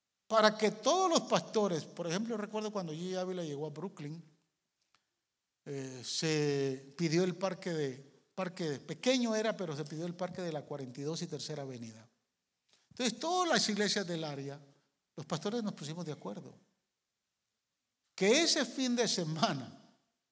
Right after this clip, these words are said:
que G G Ávila iba a predicar, todos apoyáramos a esa campaña, todos nos uniéramos. Porque de lo contrario, si yo tenía cuatro, no iba a llegar nadie a la iglesia.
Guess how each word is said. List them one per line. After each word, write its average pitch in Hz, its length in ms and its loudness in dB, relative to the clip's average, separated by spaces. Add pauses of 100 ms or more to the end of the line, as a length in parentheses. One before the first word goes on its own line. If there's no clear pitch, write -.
(280)
que 147 140 -6
G 175 300 -4
G 165 100 -4
Ávila 151 280 -6
iba 143 140 -8
a 143 60 -14
predicar, 123 480 -10 (680)
todos 151 520 -4 (240)
apoyáramos 123 720 -8
a 113 80 -16
esa 113 200 -16
campaña, 104 400 -20 (540)
todos 180 300 -4
nos 139 200 -6
uniéramos. 113 480 -8 (1200)
Porque 143 240 -8
de 151 100 0
lo 165 100 -2
contrario, 143 600 -4 (1300)
si - 200 -8
yo 156 120 2
tenía 175 440 0
cuatro, 180 420 -2 (1700)
no 135 180 0
iba 175 120 6
a - 20 4
llegar 156 380 6
nadie 160 260 8
a 139 40 0
la 143 60 -2
iglesia. 160 480 0